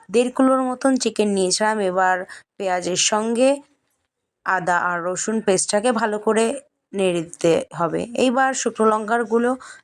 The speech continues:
দিয়ে দিলাম, যে যেমন ঝাল খাবে। আমি একটু ঝাল ঝাল করেই চিকেন কষা করব, তার জন্য অনেকটা পরিমাণ লঙ্কার গুঁড়ো দিয়ে দিলাম। তোমরা যে যেমন ঝাল খাবে তেমন দিয়ে নিও। আর এখানে ওটা আন্দাজ মতন প্রায় দেড় টেবিল চামচের মতো জিরে গুঁড়ো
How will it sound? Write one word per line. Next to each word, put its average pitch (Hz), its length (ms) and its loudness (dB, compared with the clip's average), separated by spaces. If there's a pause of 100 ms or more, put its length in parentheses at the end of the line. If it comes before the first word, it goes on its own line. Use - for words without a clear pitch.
(100)
দিয়ে 269 200 4
দিলাম, 214 420 0
যে 254 200 4
যেমন 254 320 0
ঝাল 202 240 -2
খাবে। 196 240 0
আমি 196 220 0
একটু 202 240 -8
ঝাল 190 260 -2
ঝাল 208 220 -2
করেই 208 300 0 (320)
চিকেন 247 340 0
কষা 240 240 -2
করব, 208 280 0
তার 190 200 -2
জন্য 190 220 0
অনেকটা 202 400 0
পরিমাণ 214 440 2 (480)
লঙ্কার 196 360 -4
গুঁড়ো 220 220 2
দিয়ে 196 260 2
দিলাম। 190 400 -2 (240)
তোমরা 254 280 -4
যে 254 200 0
যেমন 247 300 -2
ঝাল 214 200 -2
খাবে 220 220 0
তেমন 214 360 0
দিয়ে 190 220 0
নিও। 208 240 -2 (360)
আর 247 100 -2
এখানে 233 380 -2
ওটা 240 220 0
আন্দাজ 226 360 0
মতন 233 380 0
প্রায় 185 880 -2
দেড় 196 240 0 (420)
টেবিল 240 240 -4
চামচের 226 400 -2
মতো 233 280 0
জিরে 226 280 0
গুঁড়ো 190 320 0